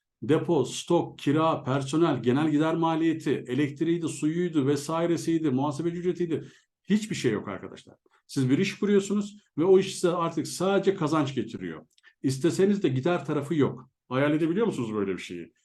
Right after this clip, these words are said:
Bir esnafa söyleseniz gülerler. "Ya git Allah aşkına öyle iş mi olur?" derler. İşte var arkadaşlar. Bu yüzyılda böyle bir şey var.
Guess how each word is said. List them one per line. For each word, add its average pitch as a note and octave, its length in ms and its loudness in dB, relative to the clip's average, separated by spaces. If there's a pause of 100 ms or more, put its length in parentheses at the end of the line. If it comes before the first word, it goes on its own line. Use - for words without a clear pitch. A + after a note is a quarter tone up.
(140)
Bir C#3 140 0
esnafa D3+ 360 2
söyleseniz D3+ 600 2
gülerler. B2 400 0
"Ya B2 140 -4
git C3 160 -6
Allah A#2+ 240 -4
aşkına A#2+ 320 -6
öyle A#2+ 120 -2
iş B2+ 180 -6
mi C3+ 60 -2
olur?" G2+ 240 -6
derler. F2 280 -14 (260)
İşte - 220 -4
var C#3 140 2
arkadaşlar. G2+ 540 -8
Bu A#2+ 60 -2
yüzyılda B2+ 500 0
böyle A#2 220 -2
bir A2 40 -4
şey G#2+ 260 -8
var. C#3+ 220 -10